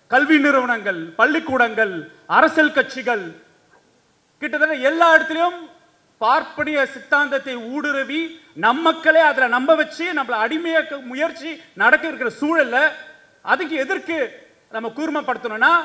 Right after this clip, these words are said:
நம்ம அடிப்படையை நம்ம கூர்மப்படுத்தின காலகட்டத்தில் இருக்கோம். அதனால்தான்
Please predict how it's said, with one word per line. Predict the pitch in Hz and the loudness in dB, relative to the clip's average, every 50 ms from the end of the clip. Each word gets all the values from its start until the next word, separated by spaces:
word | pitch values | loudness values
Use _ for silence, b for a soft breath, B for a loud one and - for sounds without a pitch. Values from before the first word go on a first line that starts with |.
| - - - - - | -4 -14 -20 -16 -8
நம்ம | 160 196 233 247 277 254 | -4 -4 -2 2 4 4
அடிப்படையை | 240 247 339 - - 330 302 277 254 247 | 4 4 2 0 0 2 2 2 2 0
நம்ம | 226 226 214 208 202 - | 0 -2 -4 -6 -8 -8
கூர்மப்படுத்தின | 254 269 277 277 226 247 240 - 220 214 170 220 196 196 180 | -8 -6 -6 -6 -6 -6 -6 -8 -8 -10 -10 -10 -10 -10 -8
காலகட்டத்தில் | 160 185 202 220 220 214 208 185 - 185 170 165 175 156 | -4 -2 -2 -2 -2 -2 -6 -8 -8 -10 -12 -12 -12 -12
இருக்கோம். | 156 156 147 160 139 135 - _ _ _ _ _ _ _ _ _ _ _ _ _ _ _ _ _ _ _ _ _ _ | -12 -12 -12 -14 -18 -18 -20 _ _ _ _ _ _ _ _ _ _ _ _ _ _ _ _ _ _ _ _ _ _
அதனால்தான் | - 147 - 196 277 277 277 277 302 311 330 339 349 302 - - - | -8 -4 0 6 8 8 8 8 8 6 6 6 4 2 -2 -10 -18